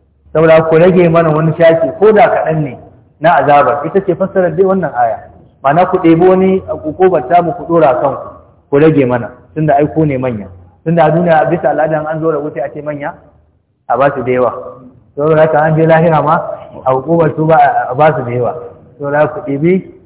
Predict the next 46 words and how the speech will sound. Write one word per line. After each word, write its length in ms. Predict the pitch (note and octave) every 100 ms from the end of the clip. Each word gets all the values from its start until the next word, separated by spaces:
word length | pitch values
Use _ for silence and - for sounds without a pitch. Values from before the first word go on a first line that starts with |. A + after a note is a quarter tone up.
| -
ku 100 | C#3
ba 180 | D#3 D#3+
mu 80 |
kaɗan 320 | D3 - D#3 D#3
azabar 340 | C#3+ D#3+ D#3+ D3
ko 100 | D3+
ku 100 | D3
ɗebi 260 | B2+ A#2+ A#2+
da 60 | A2
yawa. 260 | G#2 F#2+ _ _ _ -
"Fa 80 | B2+
hal 80 | D3
antum 320 | C#3 D#3 C#3+
mughnun 400 | B2+ B2 C#3+ D3+
'anna 260 | C3 D3+ C#3
nasiban 520 | B2+ B2 F3 E3 D3+
minan 260 | D3+ D3+ B2+
nar?" 440 | D#3 F3+ - - - _ _ -
Qala 380 | C#3 D#3 D3 C#3
alladhina 460 | C3+ B2+ C#3+ C3+
istakbaru 480 | - A2 C3+ C3+ B2+
inna 540 | B2+ B2+ B2 D#3+ - - -
kullun 320 | G3 C#3 -
fiha. 240 | G#2 G2 - _ _ _ _ _ D3
Manyan 320 | E3 D#3+ D#3+
za 140 | D#3+
su 60 | D#3+
ce, 60 | D#3
"Ai 120 | E3+
ba 180 | F3+ E3
wani 180 | D3+ D#3
batun 300 | C#3 - C#3+
a 80 | B2
rage 240 | B2+ A#2
muku. 160 | G#2 G#2 -
Duk 140 | G3+ F3
ga 140 | E3
mu 100 | C#3+
a 220 | C#3 C#3 D3
halin 180 | D#3 C#3+
da 80 |
kuke 280 | C#3 D3+ C3+
ciki 140 | A#2 F3
haka 200 | F3+ F3
muke 260 | C3 -
ciki. 100 | -